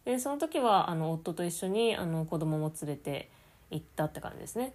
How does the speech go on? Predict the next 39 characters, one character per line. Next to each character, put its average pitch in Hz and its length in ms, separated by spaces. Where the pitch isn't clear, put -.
で、 233 1200
店 254 200
舗 277 160
で 277 400
実 170 80
際 202 280
に 190 520
子 190 120
供 175 240
乗 170 120
せ 180 160
て 165 400
押 143 120
し - 80
て 156 100
み 151 120
た 139 100
り - 80
と - 100
か、 - 240
そ - 160
う - 20
い 165 40
う - 20
の 127 120
を 127 40
し - 140
て 269 380
決 - 120
め 151 100
た 208 120
っ 214 80
て - 120
い 139 60
う 131 40
感 139 260
じ 127 100
で 160 120
す。 - 220